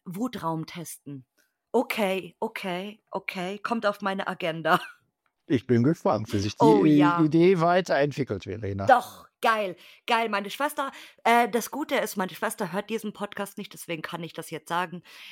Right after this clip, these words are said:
Speaker 1: Äh, meine Schwester hat sehr bald Geburtstag und ich hab ihr nämlich schon ein kleines Geschenk <laughs> gekauft. Und zwar ist es ein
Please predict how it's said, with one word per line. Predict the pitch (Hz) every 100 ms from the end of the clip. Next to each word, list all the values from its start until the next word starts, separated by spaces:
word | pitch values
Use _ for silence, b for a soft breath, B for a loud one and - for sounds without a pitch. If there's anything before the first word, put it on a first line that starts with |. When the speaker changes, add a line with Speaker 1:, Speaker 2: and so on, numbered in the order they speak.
| B -
Speaker 1:
Äh, | 185 185 185
meine | 185 185
Schwester | 170 240 240 208
hat | 190 -
sehr | 196 247
bald | 196 202 -
Geburtstag | 180 196 196 - 196 202 - B B B B
und | 190 190 180 175 - _ _ _ _
ich | - -
hab | 208 240
ihr | 202
nämlich | 175 175 165
schon | - 175
ein | 165 160 156
kleines | - 170 196 226 -
Geschenk | 196 - 196
<laughs> | 214
gekauft. | - - - 233 220 - - - 311 B -
Und | - 196 -
zwar | - 147 170 - - - B B -
ist | 190 175
es | 208 - b b b b
ein | 160 180